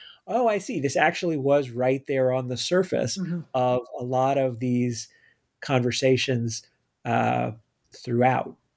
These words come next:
Speaker 2: Yeah, that was very much my reaction. Um, so it, it, it's nice to kind of hear that that was part of the experience as well.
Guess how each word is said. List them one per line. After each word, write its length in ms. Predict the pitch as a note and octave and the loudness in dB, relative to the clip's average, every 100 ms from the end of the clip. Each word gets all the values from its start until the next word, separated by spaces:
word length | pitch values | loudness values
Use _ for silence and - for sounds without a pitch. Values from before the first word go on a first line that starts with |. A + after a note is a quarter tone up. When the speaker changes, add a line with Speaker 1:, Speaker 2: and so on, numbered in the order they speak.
| _ | _
Speaker 2:
Yeah, 220 | G#3+ G3+ F3 | -2 -2 0
that 140 | F#3 | -2
was 100 | G3+ | -2
very 220 | G3 G3+ G3 | 0 0 0
much 240 | F#3+ - | -4 -4
my 120 | F#3 | -2
reaction. 560 | F3 F3+ F3+ - D3+ D3 - | 0 0 -2 -8 -14 -12 -6
Um, 400 | D#3+ D#3 D3+ D#3 _ _ | -4 -4 -6 -12 _ _
so 360 | - E3+ E3 E3 | -8 -4 -2 -2
it, 200 | D#3+ - - | -4 -6 -8
it, 180 | - E3+ | -4 -4
it's 120 | E3 | -2
nice 220 | F#3 F3+ - | -2 -2 -4
to 60 | |
kind 140 | - D#3+ | -10 -8
of 60 | |
hear 220 | D#3+ G3 F3+ | -2 0 0
that 100 | F#3 | 0
that 140 | F3 | -2
was 120 | E3+ | -4
part 160 | - E3+ | -4 -2
of 60 | D#3+ | 0
the 60 | |
experience 440 | D#3 - E3 E3 D#3+ | -2 -4 -6 -6 -8
as 100 | D#3 | -4
well. 300 | F3+ E3+ | -4 -4